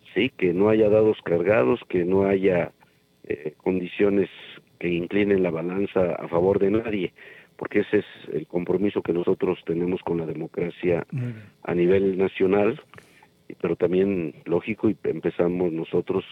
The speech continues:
Speaker 1: con el Estado de México, que es nuestro interés, eh, específico.
Speaker 2: Muy bien. ¿Algún mensaje final para la
Speaker 1: Pues,
Speaker 2: población,
Speaker 1: pues,
Speaker 2: el electorado, Maurilio?
Speaker 1: desde luego,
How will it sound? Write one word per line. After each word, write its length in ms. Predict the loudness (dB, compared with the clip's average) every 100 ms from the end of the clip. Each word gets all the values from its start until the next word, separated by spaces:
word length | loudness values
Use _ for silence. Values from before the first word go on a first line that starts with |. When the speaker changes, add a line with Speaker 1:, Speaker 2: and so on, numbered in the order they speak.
| -16 -10
Speaker 1:
con 160 | -6 -4
el 100 | -6
Estado 280 | -4 0 0
de 80 | 0
México, 480 | -6 -8 -2 -2 -2 -14 -20 -20 _
que 80 | -2
es 80 | 0
nuestro 320 | 0 -2 -4
interés, 420 | -6 -2 0 0 -4 -4
eh, 460 | -2 -2 -4 -8 -12 -16 _ _
específico. 800 | -18 -6 -6 -4 -10 -10 -18 -20 _
Speaker 2:
Muy 160 | 0 2
bien. 200 | 2 -4 -10 -20 -20 _
¿Algún 280 | 6 8 8
mensaje 340 | 8 6 6
final 380 | 6 6 6 6
para 600 | 6 6 6 4 2 0 -8 _ -20 _
la 120 | 2
Speaker 1:
Pues, 100 | 6
Speaker 2:
población, 320 | 6 6 6
Speaker 1:
pues, 100 | 6
Speaker 2:
el 80 | 8
electorado, 600 | 6 6 6 6 8 6
Maurilio? 400 | 6 4 2 -2
Speaker 1:
desde 320 | 0 2 2 4
luego, 460 | 4 6 6 6